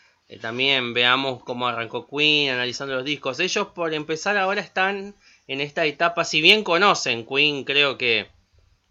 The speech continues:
un montón de canciones y más canciones que, eh, la gente que solo conoce los grandes éxitos. Ellos saben algunas canciones. De hecho,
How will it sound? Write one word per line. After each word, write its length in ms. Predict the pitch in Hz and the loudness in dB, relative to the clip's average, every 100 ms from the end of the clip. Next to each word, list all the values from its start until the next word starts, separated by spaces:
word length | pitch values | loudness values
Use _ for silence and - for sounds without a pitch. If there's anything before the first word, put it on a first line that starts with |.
| - | -12
un 160 | 135 | -2
montón 280 | 131 127 160 | 0 2 2
de 80 | 143 | 2
canciones 540 | 127 117 143 135 107 | 0 2 0 0 -2
y 140 | 135 123 | -6 -4
más 260 | 123 165 165 | 4 2 2
canciones 500 | 147 131 147 156 - | -4 -2 -2 -2 -2
que, 460 | 135 131 143 156 | 4 6 6 2
eh, 320 | - 104 104 101 | -4 -2 0 0
la 140 | 107 | -2
gente 300 | - 123 123 | 0 0 0
que 80 | 120 | -6
solo 240 | - 123 | -4 -4
conoce 300 | 117 120 120 | -2 -4 -4
los 100 | 123 107 | -6 -4
grandes 280 | 123 117 | -4 -6
éxitos. 440 | 131 127 123 110 104 | -6 -8 -8 -8 -8
Ellos 280 | 117 123 101 | -8 -8 -4
saben 340 | 117 113 107 | 0 0 -2
algunas 200 | 104 104 | -6 -10
canciones. 360 | 107 117 117 107 | -10 -8 -8 -2
De 120 | 120 | -2
hecho, 360 | 120 151 135 | 0 0 -2